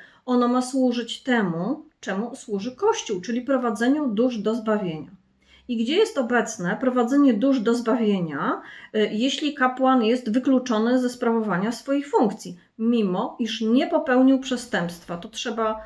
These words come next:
do upadłego powtarzać. Tak samo siostry, które są wydalane z zakonów czy wypychane,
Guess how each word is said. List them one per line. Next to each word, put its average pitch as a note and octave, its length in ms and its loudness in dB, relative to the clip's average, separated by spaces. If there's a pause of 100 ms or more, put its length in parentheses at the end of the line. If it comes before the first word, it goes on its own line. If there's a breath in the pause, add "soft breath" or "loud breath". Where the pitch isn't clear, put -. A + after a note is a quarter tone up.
(300 loud breath)
do B3+ 340 2
upadłego A3 520 0
powtarzać. - 720 -12 (1400 loud breath)
Tak A#3+ 180 -6
samo C4+ 300 2
siostry, B3+ 760 -2
które A#3 200 2
są A#3 300 2
wydalane A3 640 4
z G3 80 -4
zakonów G#3 540 -2
czy A#3+ 180 2
wypychane, A3+ 960 0